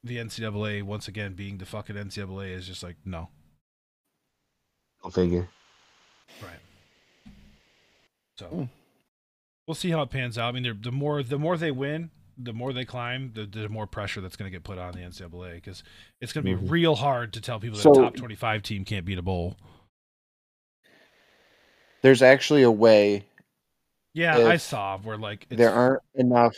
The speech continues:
Speaker 3: six or six or better teams to fill the eighty-two spots, then they
Speaker 1: Yeah,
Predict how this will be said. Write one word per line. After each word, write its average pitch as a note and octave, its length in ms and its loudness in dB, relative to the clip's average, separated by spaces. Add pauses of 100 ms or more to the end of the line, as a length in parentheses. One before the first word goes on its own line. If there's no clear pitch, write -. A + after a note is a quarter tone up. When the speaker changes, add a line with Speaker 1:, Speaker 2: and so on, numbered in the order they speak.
(160)
Speaker 3:
six A#2+ 280 2
or A#2 100 2
six A2+ 340 -2
or A2+ 80 2
better A2 280 4
teams G#2+ 320 -4
to G2+ 100 -14
fill G#2 220 0
the G#2 140 0
eighty-two G2+ 420 -2
spots, - 560 -4
then G#2+ 180 -4
they G#2+ 120 -6
Speaker 1:
Yeah, - 40 -6